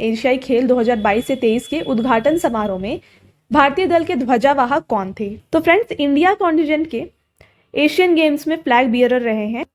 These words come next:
हरमनप्रीत सिंह और साथ में लवलीना बोरगोहेन। तो ऑप्शन नंबर सी इसका राइट आंसर हो जाएगा, both one and two। तो फ्रेंड्स ये रही इनकी पिक्चर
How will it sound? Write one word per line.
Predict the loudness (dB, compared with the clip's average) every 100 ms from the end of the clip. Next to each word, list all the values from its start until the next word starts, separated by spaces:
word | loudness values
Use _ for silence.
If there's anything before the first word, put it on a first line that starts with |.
| -4
हरमनप्रीत | 0 2 0 0 -4 -4
सिंह | -4 -4 -4 -2
और | -2
साथ | -2 -4 -2
में | 0
लवलीना | 2 0 0 -2 -2 -4 _ _ 0
बोरगोहेन। | 2 4 2 -2 -2 -4 -4
तो | -4
ऑप्शन | -4 -4
नंबर | -2 -2 -4
सी | -2 -4
इसका | 0 2
राइट | 2 0
आंसर | -2 -2 -2
हो | 0 0
जाएगा, | 2 2 0
both | 2 0 0 -2 _ _ -14
one | -4 -2 -2 -2
and | -2 -2 -6 -6
two। | -2 -2 -4 -6 -10 _ _ _ _ _ _ _ _ -6
तो | -2
फ्रेंड्स | 0 0 0
ये | 0 2
रही | 2 0
इनकी | -4 -6
पिक्चर | -8 -6 -2